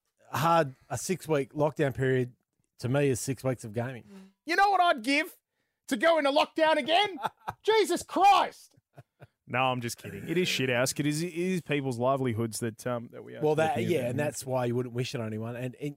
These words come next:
Speaker 1: and it wears pretty thin pretty quick, but, um, bloody hell, it, there is an opportunity to do some gaming.
Speaker 2: Hundred percent there is.
Speaker 1: And, and as we've said before, but one of the few industries come out of gaming, come out of covid, sorry, the other side,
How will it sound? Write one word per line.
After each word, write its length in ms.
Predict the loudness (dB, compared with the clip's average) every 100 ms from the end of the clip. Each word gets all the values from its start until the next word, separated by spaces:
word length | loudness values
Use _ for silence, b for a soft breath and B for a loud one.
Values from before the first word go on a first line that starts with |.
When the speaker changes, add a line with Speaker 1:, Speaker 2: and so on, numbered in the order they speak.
| _
Speaker 1:
and 260 | -4 -4 -6 _
it 160 | -10 -4
wears 280 | 4 4 4
pretty 160 | 0 -2
thin 240 | 0 -2
pretty 140 | -2 -4
quick, 320 | -4 -4 -4 _
but, 220 | -6 -6 _ _ -2
um, 480 | 0 2 -2 -8 -16 _ _ -2
bloody 220 | 2 4
hell, 280 | 4 2 0 _
it, 160 | -16 -2
there 120 | 0
is 100 | 0
an 60 |
opportunity 340 | -2 -2 -4 -2
to 60 |
do 40 | -4
some 160 | -6
gaming. 340 | -8 -8 -10 -16 _ _ _ -4
Speaker 2:
Hundred 180 | -2 0
percent 260 | -4 -8
there 100 | -8
is. 60 | -2
Speaker 1:
And, 180 | 0 2
and 280 | 2 0 -2 -2
as 220 | -2 -2
we've 180 | -6 -6
said 300 | -4 -4 -4
before, 360 | -4 0 0 0
but 140 | -6 _ _ _ _
one 160 | -4 -2
of 60 | 0
the 100 | -2
few 220 | -2 0
industries 400 | 0 -2 -12 -12
come 160 | -8
out 80 | -6
of 60 | -2
gaming, 420 | 0 0 0 -4 _ _ -12 -12 -2
come 180 | 0
out 80 | 2
of 60 | 0
covid, 300 | 2 0 0
sorry, 140 | -2
the 100 | -2
other 100 | -4
side, 340 | -4 0 0